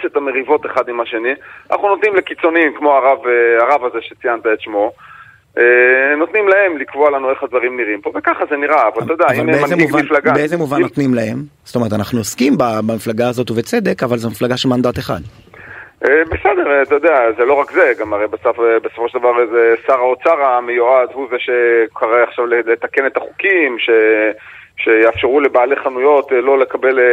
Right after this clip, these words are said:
Speaker 1: לא לתת שירות לכאלה, לאנשים כאלה ואחרים, וכל
Speaker 2: או,
Speaker 1: אחד
Speaker 2: וואו,
Speaker 1: פה
Speaker 2: אני
Speaker 1: עכשיו
Speaker 2: חושב שזה סיפור אחר לגמרי, ואני מוכן להגן על העמדה הזאת, אם
Speaker 1: אה,
Speaker 2: תרצה.
Speaker 1: אני,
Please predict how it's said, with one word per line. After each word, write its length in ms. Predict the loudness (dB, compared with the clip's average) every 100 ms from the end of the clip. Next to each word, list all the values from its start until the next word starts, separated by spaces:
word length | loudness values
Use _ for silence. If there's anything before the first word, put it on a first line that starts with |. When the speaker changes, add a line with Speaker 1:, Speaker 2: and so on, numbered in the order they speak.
| 4 4
Speaker 1:
לא 160 | 2 -2
לתת 220 | -4 -4
שירות 280 | -2 -2 2
לכאלה, 440 | 2 2 0 2 2 2 2 2
לאנשים 340 | 0 -2 -8 -2
כאלה 280 | 0 2
ואחרים, 320 | 0 -2 -6 -4
וכל 140 | -2
Speaker 2:
או, 60 | 0
Speaker 1:
אחד 60 | 2
Speaker 2:
וואו, 140 | 0
Speaker 1:
פה 60 | 0
Speaker 2:
אני 100 | 0
Speaker 1:
עכשיו 140 | 0
Speaker 2:
חושב 120 | -2
שזה 120 | -4
סיפור 260 | -6 -4 -4
אחר 140 | -2
לגמרי, 300 | -2 0 0 -2
ואני 100 | -2
מוכן 220 | -2 -4
להגן 280 | -4 -4 -4
על 100 | -2
העמדה 220 | -2 -2
הזאת, 240 | -4 0
אם 60 | 2
Speaker 1:
אה, 40 |
Speaker 2:
תרצה. 220 | 2 2
Speaker 1:
אני, 120 | 0